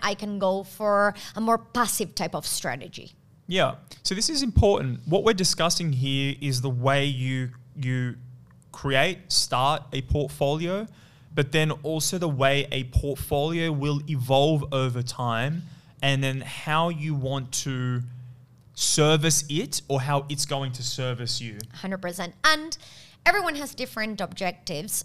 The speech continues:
Speaker 1: For me, I've, I'm a person who loves planning. And of course, plans change, but I love planning. And in my planning the future, I discussed it with my partner, Max,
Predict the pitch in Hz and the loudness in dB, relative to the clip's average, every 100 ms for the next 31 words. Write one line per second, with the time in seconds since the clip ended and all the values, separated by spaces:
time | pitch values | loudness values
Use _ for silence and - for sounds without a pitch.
0 | - - 202 208 208 202 208 214 - - | -8 -10 -6 -4 -4 -4 -4 -6 -8 2
1 | 185 185 180 - - _ _ _ _ - | 4 4 2 -8 -20 _ _ _ _ 0
2 | 196 214 214 - - 196 190 190 185 185 | 2 2 0 -2 -6 -4 -4 -6 -4 -2
3 | 175 - - - 202 170 220 294 415 - | -2 -4 -12 -6 -2 0 0 -2 -6 -4
4 | 254 254 247 254 247 185 190 196 - - | -2 0 2 0 0 0 0 -2 -6 -6
5 | 214 185 190 202 226 - 185 190 180 - | -2 -2 -2 -2 -6 0 2 2 0 -2
6 | 175 165 - - - - - - 233 226 | -10 -10 -14 -16 -16 -16 -16 2 4 4
7 | 220 226 233 226 226 220 220 220 - _ | 2 0 4 6 6 4 2 -2 -12 _
8 | _ 220 233 247 247 247 233 - 220 220 | _ -2 4 4 4 -2 -6 -8 -10 -8
9 | 208 196 208 208 - 190 190 190 190 190 | -4 -2 -2 -4 0 4 6 6 4 0
10 | 190 190 185 190 190 - 175 - 160 - | -2 -4 -6 -8 -8 -4 -4 -4 -12 -14
11 | 185 165 151 127 156 185 185 175 233 339 | -12 -10 -10 -12 -6 -6 -4 -6 2 2
12 | 339 - | 2 -4